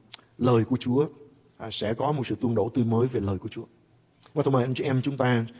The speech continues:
à, suy nghĩ một số điều về quyền năng lạ lùng của lời của Chúa để chúng ta thêm nhiên liệu và tấm lòng của chúng ta được lời của Chúa khích lệ chúng ta để chúng ta sẽ cầu nguyện một cách, à, đầy kết quả.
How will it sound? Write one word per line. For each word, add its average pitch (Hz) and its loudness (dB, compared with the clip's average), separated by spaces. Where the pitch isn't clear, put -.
à, 107 -6
suy - 4
nghĩ 120 4
một 135 0
số 160 0
điều 123 6
về 107 2
quyền 107 2
năng 120 0
lạ 117 -4
lùng 107 -2
của 117 0
lời 110 2
của 117 -4
Chúa 139 0
để 113 0
chúng 127 -6
ta 117 0
thêm 123 2
nhiên 143 4
liệu 117 2
và 98 -6
tấm 147 -2
lòng 110 0
của 110 0
chúng 120 0
ta 110 0
được 117 -6
lời 107 0
của 113 -4
Chúa 135 2
khích 226 0
lệ - 0
chúng 123 0
ta 110 0
để - -8
chúng 123 -4
ta 107 0
sẽ 110 -6
cầu 117 -8
nguyện 104 -4
một 101 -2
cách, 107 0
à, 98 -2
đầy - -2
kết - 2
quả. 101 -2